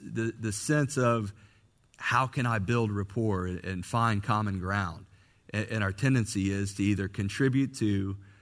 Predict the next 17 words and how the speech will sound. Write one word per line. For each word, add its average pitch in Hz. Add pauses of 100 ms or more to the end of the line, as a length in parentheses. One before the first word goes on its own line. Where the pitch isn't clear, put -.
(180)
or, 98
or 95
default 107
to 107
negativity 95
in 87
general. 82 (600)
And 95
it's 98
easy 117
to 107
do 110
that 110
with 95
politics, 107
with, 90 (480)
uh, 85